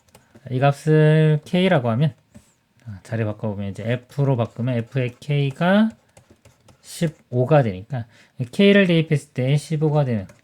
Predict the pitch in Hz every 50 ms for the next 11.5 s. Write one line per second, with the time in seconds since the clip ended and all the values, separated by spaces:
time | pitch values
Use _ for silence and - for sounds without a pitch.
0 | _ _ - 127 123 117 - 123 113 113 - - - 120 113 113 113 117 120 120
1 | 113 107 101 98 - _ - 120 110 - _ _ _ - _ _ _ _ _ -
2 | _ _ _ _ _ - 113 110 113 131 160 185 196 202 208 214 214 220 208 -
3 | - - 170 139 127 110 - _ _ _ - _ _ _ _ _ _ - 120 117
4 | 113 - 127 127 143 147 135 120 117 127 131 123 127 139 165 156 117 - _ _
5 | _ _ _ _ _ _ _ _ _ _ _ _ 113 110 110 117 123 127 135 131
6 | - - - 123 - - - 139 123 120 127 127 123 127 131 139 165 196 208 220
7 | 226 226 226 214 160 127 120 113 110 107 95 90 90 - _ _ _ _ _ _
8 | _ _ _ _ - _ _ _ _ 113 104 110 123 131 131 - 151 120 123 127
9 | 127 127 131 123 127 117 107 104 113 147 190 214 233 226 _ _ _ _ _ _
10 | _ _ _ _ _ _ _ _ _ _ _ _ _ _ - - - 135 127 123
11 | 131 147 170 185 185 - - 127 110 113